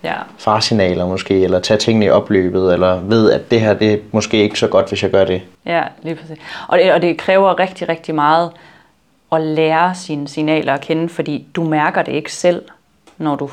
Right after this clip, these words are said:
Speaker 1: får, begynder at få en depressiv eller en manisk periode, slet ikke den maniske, det mærker du overhovedet ikke. Øhm, så, så jeg har puttet mit liv meget i,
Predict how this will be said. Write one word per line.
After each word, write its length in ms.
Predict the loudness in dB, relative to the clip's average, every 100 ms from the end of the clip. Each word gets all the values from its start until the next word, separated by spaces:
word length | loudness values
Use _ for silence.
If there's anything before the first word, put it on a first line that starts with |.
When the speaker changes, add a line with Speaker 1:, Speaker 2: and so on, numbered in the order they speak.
| -12
Speaker 1:
får, 420 | -4 -2 -2 -4 -4
begynder 320 | 0 0 -2
at 60 |
få 120 | -2 -4
en 100 | -4
depressiv 380 | -6 -8 -6
eller 140 | -6 -4
en 80 | -4
manisk 300 | -6 -6 -8
periode, 220 | -8 -6
slet 220 | -2 0
ikke 140 | 0 -4
den 120 | -10
maniske, 340 | -10 -12 -14 -10
det 80 | -8
mærker 240 | -8 -8
du 80 | -10
overhovedet 380 | -10 -8 -8 -10
ikke. 160 | -16 _ -20 -20 -20 -20 -20 _
Øhm, 500 | -4 -4 -6 -8 -10 -12 _ _ _ _ -10
så, 180 | -6 -6
så 480 | -6 -2 0 0 -2 -12 _
jeg 220 | -2 0
har 300 | 2 0 -2 -8 _
puttet 280 | -8 -4 -4
mit 120 | -4
liv 160 | -2 0
meget 380 | 0 0 0 -4
i, 260 | -8 -10